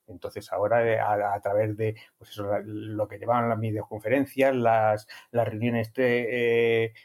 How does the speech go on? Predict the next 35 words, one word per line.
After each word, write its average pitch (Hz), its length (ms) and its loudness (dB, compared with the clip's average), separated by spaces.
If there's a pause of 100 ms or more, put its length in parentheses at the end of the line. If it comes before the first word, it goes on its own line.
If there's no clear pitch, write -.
(140)
las 98 160 -8
reuniones 110 400 -6
telemáticas, 143 800 0
eh, 131 160 0 (100)
todo 147 240 0
eso 170 160 -6
lo 143 160 -2
hemos 139 200 -4
tenido 139 260 -2
que, 113 280 -6
que 107 140 -12
cambiar. 107 360 -2 (260)
La - 440 -6
atención 113 800 -2
toda 131 240 2
ca-, 120 220 -2
ahora, 127 500 2 (100)
a 104 120 -2
día 110 200 2
de 107 140 0
hoy, 123 140 0
todavía, 110 480 2
eh, 107 180 0
lo 98 380 -8
siento 104 240 -6
mucho, 123 320 -2
pero 110 180 -4
toda 107 140 2
la 107 60 4
atención 113 440 -2
es 120 160 -4
o 101 320 -10
telefónica 123 580 -2
o 135 80 2
telemática 113 680 -4